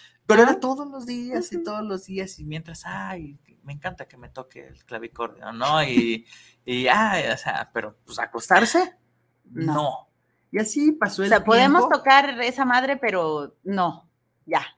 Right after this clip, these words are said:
Speaker 1: Sí, no, entonces, eh, un día que se dan de esas situaciones mágicas del, del destino o los falsos dilemas para
Speaker 2: Ujú.
Speaker 1: hablar de, en cuestiones ya de, de literatura, pues resulta ser que la Bella se encuentra con el ala oeste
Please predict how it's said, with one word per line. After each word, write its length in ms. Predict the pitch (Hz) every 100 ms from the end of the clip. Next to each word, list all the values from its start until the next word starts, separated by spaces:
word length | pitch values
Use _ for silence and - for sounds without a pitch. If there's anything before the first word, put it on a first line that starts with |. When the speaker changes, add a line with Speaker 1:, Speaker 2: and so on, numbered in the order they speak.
| _
Speaker 1:
Sí, 240 | - 180 196
no, 160 | 190 -
entonces, 720 | 135 139 143 147 170 151 - _ _ _ _
eh, 1000 | 123 127 123 123 120 117 110 107 98 - - _ _ _ _ _ _ _ _ _ _ _ -
un 240 | 196 202
día 500 | 214 190 165 185 165 _ _ _ _ _
que 120 | 117
se 100 | 113 117
dan 220 | 113 113
de 80 | 120
esas 140 | 127
situaciones 560 | 135 - 113 123 127 127
mágicas 520 | 123 - - 135 127
del, 280 | 123 113 - _ _ _ _
del 300 | 127 143 139
destino 680 | 156 151 - 202 175 180 175
o 100 | 117
los 180 | 107
falsos 280 | - 117 131
dilemas 480 | 147 196 208 160 160
para 180 | - 120
Speaker 2:
Ujú. 100 | 117
Speaker 1:
hablar 280 | 117 101 135
de, 180 | 135 127
en 100 | 123
cuestiones 540 | 117 - 123 127 123
ya 300 | 127 123 120 _ _ _ _
de, 340 | 117 117 113 -
de 140 | 120
literatura, 840 | 120 - 135 139 - 165 147 139
pues 120 | - 113
resulta 340 | 110 104 113
ser 200 | - 104
que 140 | -
la 120 | 131 156
Bella 320 | 123 - 131
se 100 | 190
encuentra 440 | 170 _ _ -
con 240 | - - -
el 140 | -
ala 260 | - - 131
oeste 440 | 208 226 - _